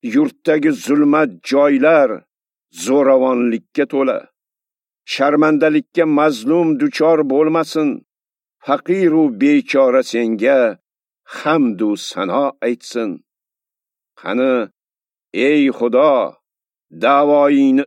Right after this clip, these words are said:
isbot qilgin. Ahmoqlar kun bo'yi seni masxara qilishini yodda tut. Dushmanlaring shovqin suroni ko'tarilaveradi.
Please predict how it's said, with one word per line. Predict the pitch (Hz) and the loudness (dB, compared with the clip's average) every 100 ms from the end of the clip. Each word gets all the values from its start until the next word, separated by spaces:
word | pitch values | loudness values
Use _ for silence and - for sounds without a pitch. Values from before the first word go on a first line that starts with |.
| - | -6
isbot | 113 - 90 135 - | -12 -8 -2 -2 -2
qilgin. | - 104 92 92 85 64 _ _ _ _ _ _ _ - | -6 -6 -4 -6 -8 -12 _ _ _ _ _ _ _ -4
Ahmoqlar | 120 123 143 151 151 160 151 - | -4 0 0 0 0 0 0 -4
kun | - 185 180 165 | -4 -2 -2 -2
bo'yi | 165 165 | 0 0
seni | - 151 156 | 0 -2 0
masxara | 143 147 - 143 160 | 0 -2 -2 -2 -2
qilishini | 147 147 131 143 151 117 | -2 -4 -2 -2 -2 -2
yodda | 113 139 - - 175 | 0 -2 -2 -4 -4
tut. | - 151 - _ _ _ _ _ _ _ _ _ _ - | -2 -4 -4 _ _ _ _ _ _ _ _ _ _ -10
Dushmanlaring | 98 - 117 127 135 127 127 135 147 127 113 _ _ _ _ - | -8 -6 -2 0 0 0 0 2 2 0 -4 _ _ _ _ -18
shovqin | - - 131 135 - - 185 160 | -10 -2 0 0 -4 -4 0 0
suroni | - 139 135 127 127 | -2 -2 0 0 -4
ko'tarilaveradi. | - 131 123 120 120 127 127 120 101 92 | -4 -4 0 -2 2 0 2 0 -2 -4